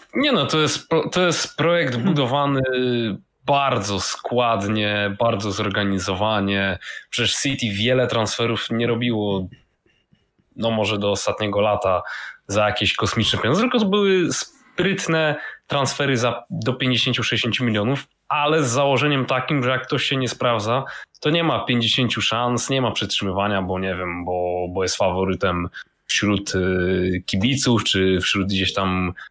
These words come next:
Speaker 1: władz klubu. Nie, to jest podmianka, tak jak mieliśmy. Joe Hart poleciał, wleciał Claudio Bravo, Claudio Bravo dawał dupy, poleciał Claudio Bravo, mamy Edersona w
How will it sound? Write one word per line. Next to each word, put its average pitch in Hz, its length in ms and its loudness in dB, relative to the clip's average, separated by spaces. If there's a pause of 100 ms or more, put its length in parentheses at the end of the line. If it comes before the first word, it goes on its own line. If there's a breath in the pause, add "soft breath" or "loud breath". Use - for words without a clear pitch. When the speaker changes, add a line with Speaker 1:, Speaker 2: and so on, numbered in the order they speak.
(160)
Speaker 1:
władz 127 340 0
klubu. 123 360 2
Nie, 175 480 2
to 151 160 2
jest 190 180 0
podmianka, 180 500 0
tak 120 180 0
jak 127 140 -4
mieliśmy. 143 560 0 (500 loud breath)
Joe 143 120 2
Hart - 260 -2
poleciał, 143 440 2
wleciał 131 300 2
Claudio 123 340 0
Bravo, 127 400 2
Claudio 120 300 0
Bravo 117 540 2
dawał 113 420 0
dupy, 120 400 0 (160)
poleciał 107 420 2
Claudio 98 320 0
Bravo, 98 300 2
mamy 95 280 0
Edersona 98 500 0
w - 120 -20